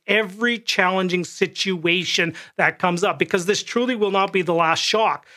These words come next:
You need to use the advanced framework. That's why I built this framework, that you truly can just sit here and you can pick up this sheet if you want. Maybe I'll create a little infographic of it.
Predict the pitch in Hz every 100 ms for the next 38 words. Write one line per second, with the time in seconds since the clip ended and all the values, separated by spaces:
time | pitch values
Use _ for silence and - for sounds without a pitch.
0 | - _ 185 190 196 226 220 208 185 208
1 | 175 156 175 143 165 180 185 - 208 208
2 | 147 131 156 - 196 175 165 135 190 196
3 | 190 - 170 160 151 165 143 185 - 226
4 | 233 233 - 160 170 - - - - 180
5 | 156 156 - - - 165 180 196 180 -
6 | 220 226 226 220 208 - 208 190 185 156
7 | 170 156 175 170 226 175 175 175 165 -
8 | 175 175 170 165 175 185 151 156 147 165
9 | 143 139 185